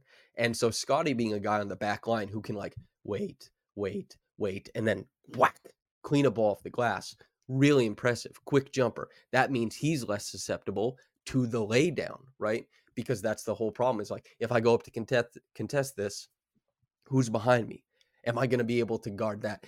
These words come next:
Is somebody dropping down to guard my guy who I'm leaving to contest this shot,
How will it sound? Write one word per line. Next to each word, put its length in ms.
Is 120
somebody 280
dropping 440
down 520
to 80
guard 400
my 220
guy 340
who 160
I'm 140
leaving 380
to 100
contest 420
this 120
shot, 340